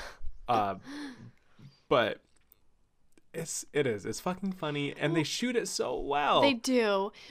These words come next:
Speaker 2: Well, I think the thing is, whenever we watch it, we can't watch too many episodes in a row 'cause you kinda feel a little
Speaker 1: It makes you feel a
Speaker 2: dirty.
Speaker 1: little greasy.
Speaker 2: Yeah, you feel a little dirty. But, like, these people are, like,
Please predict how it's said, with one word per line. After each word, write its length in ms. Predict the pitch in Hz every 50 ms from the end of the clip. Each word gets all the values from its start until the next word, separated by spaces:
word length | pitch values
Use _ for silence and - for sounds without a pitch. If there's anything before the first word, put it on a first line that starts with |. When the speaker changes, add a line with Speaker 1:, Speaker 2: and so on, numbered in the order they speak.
| - -
Speaker 2:
Well, 320 | 370 381 381 381 370 - - - -
I 140 | 285 320 311
think 260 | - 427 403 370 -
the 80 | 370
thing 220 | - - 330 311 302
is, 180 | 294 262 - - -
whenever 460 | - 269 277 285 269 285 285 294 285
we 180 | 254 247 240 233
watch 320 | 233 226 233 240 240 -
it, 100 | 285 -
we 120 | 240 240 233
can't 260 | - - 247 - -
watch 300 | 240 226 214 - - -
too 120 | - 233
many 220 | 226 220 214 208 208
episodes 440 | 214 214 226 - - 233 220 226 220
in 80 | 214
a 40 | 208 202
row 180 | 202 208 208 208
'cause 180 | - 220 214
you 60 | 226
kinda 360 | 220 - - 220 214 214 220 220
feel 220 | - 247 233 233
a 40 | 233
little 240 | 226 240 226 220 214
Speaker 1:
It 240 | 208 196 - 214 202
makes 260 | 208 208 226 247 285
you 120 | 302 311
feel 140 | 320 214 -
a 20 | -
Speaker 2:
dirty. 40 |
Speaker 1:
little 160 | 190 190 202 185
greasy. 600 | 151 147 147 151 156 143 151 160 175 190 185 -
Speaker 2:
Yeah, 460 | 285 311 320 311 311 302 302 302 294
you 160 | 302 302 294
feel 200 | 294 - 370 359
a 60 | 349 349
little 160 | 339 311 277
dirty. 540 | 254 - 247 233 233 240 240 247 240 - -
But, 280 | 233 - 294 285 285 294
like, 260 | 311 311 269 - -
these 200 | 302 311 294 294
people 340 | - - 339 370 370 381 339
are, 140 | 294 262
like, 380 | 247 233 214 202 196 - -